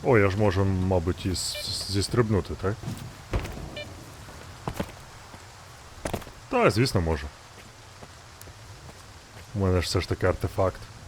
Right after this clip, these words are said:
є. Щоб стрибати так. Як навіжений. Так, а куди нам треба?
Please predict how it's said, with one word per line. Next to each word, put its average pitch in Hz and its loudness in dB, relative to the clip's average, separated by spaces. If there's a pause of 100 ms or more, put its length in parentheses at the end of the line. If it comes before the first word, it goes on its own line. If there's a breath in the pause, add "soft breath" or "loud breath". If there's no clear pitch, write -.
(340)
є. 82 0 (1200)
Щоб - -4
стрибати 82 0
так. 85 -4 (2750)
Як 85 -2
навіжений. 82 2 (2250)
Так, 190 6
а 95 -2
куди 180 0
нам 269 2
треба? 78 0